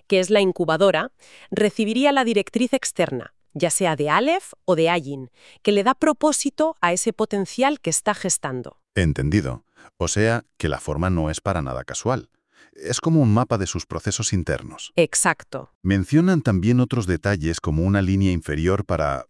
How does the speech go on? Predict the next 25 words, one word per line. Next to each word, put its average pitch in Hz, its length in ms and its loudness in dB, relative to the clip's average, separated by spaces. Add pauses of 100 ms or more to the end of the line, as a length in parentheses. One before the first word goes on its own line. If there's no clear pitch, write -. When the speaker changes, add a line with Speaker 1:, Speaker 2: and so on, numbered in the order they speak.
(180)
Speaker 2:
bueno, - 420 -10
para 65 180 -6
tareas 80 380 -2
descartadas 80 640 -4 (360)
o 98 120 4
un 110 200 6
vértice 117 420 0
superior 101 500 0
donde 101 280 -2
se 80 180 -4
unen 101 420 0
elementos 87 540 -2
y 78 40 -8
tareas, 78 460 -6 (460)
y 110 100 0
que 117 140 0
sería 135 300 2
la 92 100 0
sede 131 260 0
de 104 80 -2
una 117 160 2
inteligencia 107 640 -2
central 98 460 -2
llamada 92 480 -2
Bet. - 480 -10